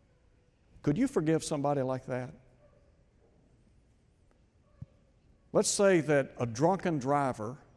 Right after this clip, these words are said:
killed your child. Could you forgive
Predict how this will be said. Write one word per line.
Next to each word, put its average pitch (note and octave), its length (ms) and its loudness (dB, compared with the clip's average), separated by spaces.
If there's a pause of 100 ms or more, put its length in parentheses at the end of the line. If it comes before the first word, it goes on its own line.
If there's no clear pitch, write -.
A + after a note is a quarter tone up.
(1000)
killed G3+ 340 2
your F3 160 2
child. A2+ 600 -6 (1500)
Could A#2+ 200 -6
you G3 100 -2
forgive C#3 640 -4